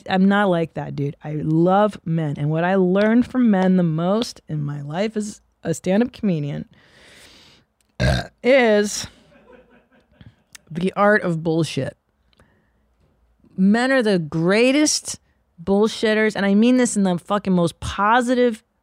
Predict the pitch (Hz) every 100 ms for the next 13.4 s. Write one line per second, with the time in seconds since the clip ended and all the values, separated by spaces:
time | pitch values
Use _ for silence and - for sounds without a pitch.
0 | _ - 170 202 151 - 147 165 196 220
1 | 214 208 240 254 190 160 - _ _ _
2 | _ _ _ _ _ _ - 185 - 240
3 | 240 254 220 220 180 196 202 196 190 175
4 | 175 175 170 165 - 247 247 233 196 190
5 | 190 170 185 202 208 190 175 185 - 240
6 | 233 226 185 175 220 214 208 180 175 -
7 | 214 202 180 170 160 - 208 220 - 175
8 | - 190 175 165 - 165 147 - _ _
9 | _ _ _ _ _ 208 214 208 196 175
10 | 202 190 - 220 220 202 190 185 175 156
11 | - 170 151 - 156 147 160 175 233 269
12 | 226 185 214 202 190 170 170 165 180 208
13 | 202 131 -